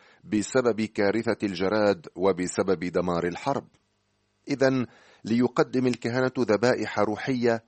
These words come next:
لا حيوانية، والذبائح الروحية هي دموعهم وقلوبهم المنكسرة المنسحقة. وليقولوا:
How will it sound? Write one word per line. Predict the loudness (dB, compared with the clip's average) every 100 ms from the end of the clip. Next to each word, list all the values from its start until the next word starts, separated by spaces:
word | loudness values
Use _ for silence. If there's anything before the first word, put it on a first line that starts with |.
| _
لا | -2 -2
حيوانية، | -2 -2 -2 -2 -4 -10 -16 -16 _ _ _ _ _ -2
والذبائح | 0 0 2 0 0 -4
الروحية | -4 -4 -4 0 0
هي | 0 -2 -2
دموعهم | -4 -4 -4 -4 -4 -6 -10 -14 -20 _ _ 0
وقلوبهم | 0 2 -2 0 0 0 0 0
المنكسرة | -2 -2 -2 -4 -2 -4 0 2 2 0
المنسحقة. | -2 -4 -6 -6 -6 -6 -6 -12 -12 -16 -18 _ _ _ _ _ _ -2
وليقولوا: | 0 0 0 0 0 0